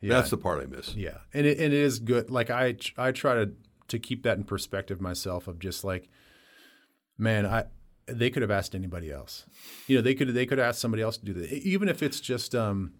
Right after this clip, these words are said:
Speaker 1: you know, a, a weekly, a one, one-off
Speaker 2: Right.
Speaker 1: Zoom hit. You know, and they're like, "Hey, could you do this and just talk about our, our linebackers?"
Speaker 2: Yeah.
Speaker 1: Yeah, that, that's great. As long as it can work on my schedule, and I'd love to do it. And I'm like, I want to make sure that I'm always appreciating that because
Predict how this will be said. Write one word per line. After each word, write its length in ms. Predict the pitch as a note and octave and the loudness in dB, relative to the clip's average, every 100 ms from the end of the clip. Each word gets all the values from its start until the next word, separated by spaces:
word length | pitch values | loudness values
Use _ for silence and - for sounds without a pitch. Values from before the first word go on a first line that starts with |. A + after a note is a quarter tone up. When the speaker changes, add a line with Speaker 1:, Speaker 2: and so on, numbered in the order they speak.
| - _ - | -20 _ -8
Speaker 1:
you 100 | A2+ | -4
know, 80 | G#2 | -2
a, 300 | A2 G#2+ A#2 | -2 -4 -4
a 40 | |
weekly, 680 | G#2 G#2+ C3 C3+ C3+ B2 A#2 | -4 0 0 0 -2 0 0
a 240 | G#2 A2 | 0 -2
one, 480 | A2 A2 C#3 C3 A2+ | -2 0 2 0 0
one-off 400 | G#2+ D3 C#3+ C3+ | 0 0 0 0
Speaker 2:
Right. 120 | G2 | -2
Speaker 1:
Zoom 300 | G2+ A2 A2 G#2 | 0 0 0 -2
hit. 240 | F2 - - _ G#2+ | -4 -10 -14 _ -4
You 100 | F#2+ | -4
know, 200 | E2+ E2+ | -4 -6
and 80 | |
they're 80 | F#2 | -6
like, 140 | G2+ G3+ | -6 -2
"Hey, 100 | E3+ | -4
could 160 | C3+ | -4
you 80 | A#2 | -6
do 180 | G#2+ D3 | -2 0
this 220 | C3 B2 | 0 -2
and 80 | G#2+ | -6
just 140 | G2+ | -6
talk 180 | G#2 G2+ | -4 -4
about 380 | G2 G2 F#2+ - - - | -4 -4 -4 -6 -10 -14
our, 260 | F#2+ F2 F2 F#2 | -10 -8 -8 -10
our 80 | |
linebackers?" 680 | F2+ F2 E2 - D2 - - - _ - | -10 -8 -10 -12 -14 -16 -18 -20 _ -18
Speaker 2:
Yeah. 60 | - - | -16 -6
Speaker 1:
Yeah, 160 | - F3 | 2 2
that, 260 | C3+ B2+ B2+ | 2 0 2
that's 200 | C3+ - | 2 4
great. 180 | C3 | 2
As 100 | G2 | 2
long 160 | G#2+ C3 | 2 2
as 120 | C3 | 0
it 20 | |
can 140 | C3 A#2 | 0 -2
work 180 | A#2+ A#2 | -2 -2
on 60 | |
my 100 | G#2 | -4
schedule, 400 | G2 - A#2+ A#2+ | -4 -2 -2 2
and 100 | A2+ | 2
I'd 120 | G2+ | 2
love 240 | G#2 G#2+ G#2 | 2 -2 -2
to 80 | G2+ | -2
do 180 | G#2 | 0
it. 100 | G2+ | 0
And 140 | G#2 G#2+ | -2 -2
I'm 120 | G#2 | -2
like, 100 | G#2 G#2 - - - | -2 -6 -16 -20 0
I 180 | C3+ D#3 | 4 6
want 300 | D#3 D3 C#3 - | 6 2 0 -6
to 100 | - | -4
make 160 | A#2+ A2+ | 0 0
sure 160 | - G#2+ | 0 0
that 100 | G2 | 0
I'm 120 | G2 | 0
always 200 | G2 F#2 | 0 -2
appreciating 540 | F2+ A#2 A2 A#2 A2 | -6 -4 -4 -2 -2
that 220 | G#2+ A2+ | -4 -4
because 460 | A2 G#2 G2+ F2+ - | -6 -2 -2 -2 -6